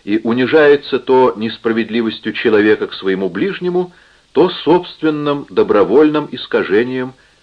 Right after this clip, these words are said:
самого себя. Герой всех романов и повестей Искандера, сколько бы ни написал он их, всегда был и будет один и тот же. Это человек, понятие общее, родовое,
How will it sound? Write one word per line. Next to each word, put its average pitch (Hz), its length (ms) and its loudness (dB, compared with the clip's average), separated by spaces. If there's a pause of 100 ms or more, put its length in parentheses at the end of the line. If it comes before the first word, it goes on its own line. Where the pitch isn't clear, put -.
самого 90 460 -2
себя. 85 440 -6 (1800)
Герой 185 340 4
всех 190 320 0
романов 151 460 0
и 127 40 -8
повестей 110 520 -4
Искандера, 92 680 -4 (600)
сколько 170 460 0
бы 104 340 2
ни 98 100 -6
написал 104 560 -4
он 117 160 -2
их, - 280 -16 (100)
всегда 104 480 0
был 123 240 2
и 123 80 4
будет 127 340 -4
один 110 320 -2
и 139 60 -2
тот 104 240 0
же. 82 220 -10 (760)
Это 143 380 4
человек, 113 960 0 (760)
понятие 123 580 0
общее, 98 600 -2
родовое, 98 680 0